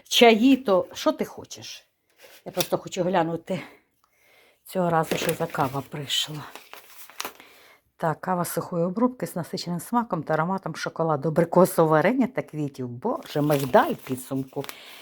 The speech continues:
виходить. Ух ти, йолки. Калорійність двісті вісімнадцять на сто грамів продукту. Ну, вибачте мене, це надо стільки випити, так що Coffee Roasters Twenty five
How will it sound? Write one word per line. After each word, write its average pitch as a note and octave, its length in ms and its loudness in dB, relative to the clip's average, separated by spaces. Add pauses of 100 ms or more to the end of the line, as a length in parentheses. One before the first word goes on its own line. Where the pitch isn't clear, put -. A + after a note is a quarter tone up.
(220)
виходить. C3 840 -4
Ух - 180 -6
ти, - 180 -2
йолки. E3+ 420 -4 (160)
Калорійність C4+ 1000 4
двісті G3+ 480 -4
вісімнадцять F#3+ 720 0
на D3+ 100 0
сто G3+ 280 -2
грамів D#3 340 2
продукту. C#3 580 -6
Ну, E4+ 120 -2
вибачте E3+ 560 2
мене, F#3 320 2 (1160)
це G#3 120 10
надо F3+ 200 8
стільки E3+ 320 -4
випити, F#3 400 0
так - 260 0
що D3+ 240 -4 (280)
Coffee A#3+ 380 10
Roasters D4+ 680 6 (140)
Twenty B3+ 540 4
five A3 320 4